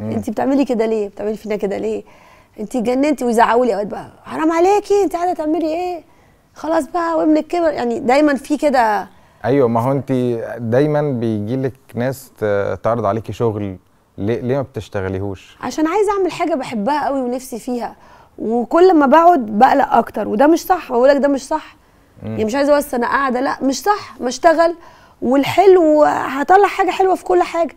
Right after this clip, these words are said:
Speaker 2: لحد بقى اللي انا عايزاه. ف بقلق، بخاف، عايزه كل حاجه يبقى فيها حاجه مختلفه، مش صح.
Speaker 1: مم.
Speaker 2: ف-، في وقت دلوقتي يعني حاجات كتير قوي بتتعمل وبتحصل و-،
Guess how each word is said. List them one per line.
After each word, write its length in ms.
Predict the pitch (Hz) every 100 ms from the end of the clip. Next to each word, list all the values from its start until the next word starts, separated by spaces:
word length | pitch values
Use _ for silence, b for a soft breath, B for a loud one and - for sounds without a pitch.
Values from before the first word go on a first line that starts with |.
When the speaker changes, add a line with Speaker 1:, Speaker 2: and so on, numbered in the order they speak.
| b b 262
Speaker 2:
لحد 340 | - 311 269
بقى 140 | -
اللي 140 | 311 294
انا 120 | 294
عايزاه. 420 | - 220 226 208 - b b b b b b _
ف 180 | - 247 220 220 233 226 214 214 214 330 - _ _
بقلق، 760 | 233 214 233 - - 277 277 -
بخاف، 600 | 214 233 254 247 247 -
عايزه 260 | 220 240
كل 220 | 240 277 254
حاجه 220 | 262 240
يبقى 140 | 214
فيها 120 | 202
حاجه 200 | 240 240
مختلفه، 680 | 226 202 - 226 226 240 220 -
مش 160 | 262 262
صح. 320 | 415 - - - -
Speaker 1:
مم. 200 | 104 98 b b b b _
Speaker 2:
ف-، 220 | - - 262 269 269 262
في 160 | 262 277
وقت 300 | 311 359 311
دلوقتي 680 | 254 254 302 254 - 285 -
يعني 680 | 226 202 208 214 208 214 - _ _ - - _ _ _
حاجات 260 | - 233 320
كتير 260 | - 330
قوي 100 | 285
بتتعمل 500 | 247 240 226 240 233
وبتحصل 640 | 214 208 233 - - 233 214
و-، 320 | 202 190